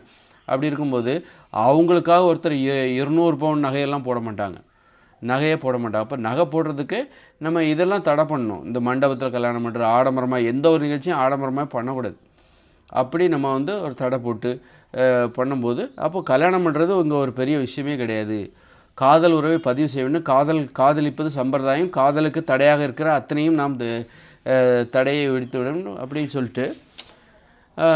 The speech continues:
அந்த மாதிரி அப்போ வரதட்சணைக்கு தடை, அப்புறம் கல்யாணம் ஆடம்பரமா பண்றதுக்கு தடை. அப்படி பார்க்கும்போது ஒருத்தருடைய லட்சியம் என்னப்பா? மருத்துவத்தை கல-, அரசாங்கமே கொடுக்குது, கல்வியை அரசாங்கமே கொடுக்குது.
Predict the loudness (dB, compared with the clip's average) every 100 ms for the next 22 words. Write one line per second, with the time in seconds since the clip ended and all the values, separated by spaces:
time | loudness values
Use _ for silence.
0 | 2 0 2 2 2 2 2 0 2 2
1 | 4 2 2 -2 -4 -2 -2 0 2 2
2 | 2 -2 -4 -2 0 0 0 2 4 4
3 | 2 0 -2 -2 -2 -4 -4 -2 2 4
4 | 2 0 -2 -2 0 -2 0 -2 -4 -6
5 | -2 2 4 4 2 0 0 2 0 0
6 | -2 -4 -8 0 2 2 0 0 0 2
7 | 4 4 2 0 -2 0 0 -2 -4 -4
8 | -4 2 2 6 6 6 4 -2 0 -2
9 | -2 -4 -4 -4